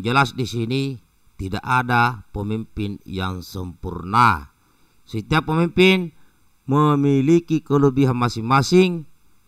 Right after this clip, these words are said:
dan diikuti oleh kekurangannya masing-masing. Demikian sahabatku, silakan like, comment, and share video ini.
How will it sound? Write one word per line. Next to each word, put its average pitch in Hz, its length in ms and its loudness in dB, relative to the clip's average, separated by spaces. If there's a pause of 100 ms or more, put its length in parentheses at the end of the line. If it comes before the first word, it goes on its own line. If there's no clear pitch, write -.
(160)
dan 110 400 0
diikuti 101 880 -8
oleh 101 240 -4
kekurangannya 92 1120 -6
masing-masing. 92 720 -6 (560)
Demikian 135 480 -2
sahabatku, 160 720 0 (480)
silakan 120 800 -2
like, 165 320 4 (480)
comment, 143 480 0
and 113 240 -4
share 117 320 -4
video 95 320 -4
ini. 90 400 -6